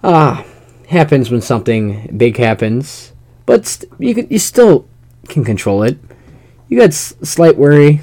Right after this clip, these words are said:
slight racing thoughts, mood slightly affected, slight distractions. I'd say three quarters of you is functional. You know, let's say you got a really big project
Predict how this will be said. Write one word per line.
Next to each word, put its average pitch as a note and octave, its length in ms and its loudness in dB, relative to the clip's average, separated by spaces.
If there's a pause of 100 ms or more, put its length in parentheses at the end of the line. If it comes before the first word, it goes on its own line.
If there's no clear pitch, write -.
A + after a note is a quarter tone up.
slight C#3+ 320 0
racing B2+ 340 -2
thoughts, D3+ 480 -4
mood G3+ 240 0
slightly D3+ 400 -2
affected, F#3 760 -4
slight F#3+ 240 -2
distractions. C3+ 680 -4
I'd D#3 160 -4
say F#3 160 0
three C3+ 300 -2
quarters A2+ 540 -4
of A2 100 -8
you G2 140 -6
is G2+ 100 -10
functional. G2+ 580 -8 (760)
You - 80 -8
know, A3 160 4
let's - 240 0
say F#3+ 140 4
you E3 60 4
got D3 140 4
a G#2+ 100 0
really A2 240 -2
big G2+ 180 -4
project G#2+ 580 -2